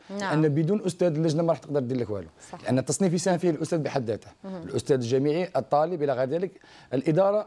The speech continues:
Speaker 2: الهدف تاعها هو التسيير، هذو اللجان هي تسيير فقط هذو التصنيفات.
Speaker 1: نعم، يعني خاصه في هذه النقطه من خلال الحديث على، آه، المساهمه، مساهمه الاساتذه والطلبه، نتحدث على، آه، الابحاث الجزائريه، نتحدث على مشاركه الاساتذه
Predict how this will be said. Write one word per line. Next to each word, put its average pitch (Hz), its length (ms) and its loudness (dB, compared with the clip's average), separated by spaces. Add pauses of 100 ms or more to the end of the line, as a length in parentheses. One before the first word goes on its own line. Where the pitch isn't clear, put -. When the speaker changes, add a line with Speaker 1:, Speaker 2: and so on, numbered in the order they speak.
Speaker 2:
الهدف 147 380 0
تاعها 175 240 -2
هو 151 160 2
التسيير، 104 360 -4
هذو 117 120 -2
اللجان 135 300 2
هي 135 140 2
تسيير 175 320 -2
فقط - 280 -4
هذو 113 100 -2
التصنيفات. - 500 -8 (220)
Speaker 1:
نعم، 170 280 -4
يعني 240 260 0
خاصه 247 560 -4 (180)
في 233 160 -4
هذه 220 300 -2
النقطه 180 420 -4
من 170 140 -4
خلال 170 340 -4
الحديث 170 520 -4 (140)
على، 165 420 -2
آه، 165 500 -2
المساهمه، 160 920 -4 (280)
مساهمه 160 460 -4
الاساتذه 165 720 -2
والطلبه، 165 920 -2
نتحدث 233 640 0
على، 190 300 0 (300)
آه، - 260 -6
الابحاث 226 600 0 (140)
الجزائريه، 160 880 -4
نتحدث 160 520 -4
على 170 180 0
مشاركه 170 560 -4
الاساتذه 170 500 -2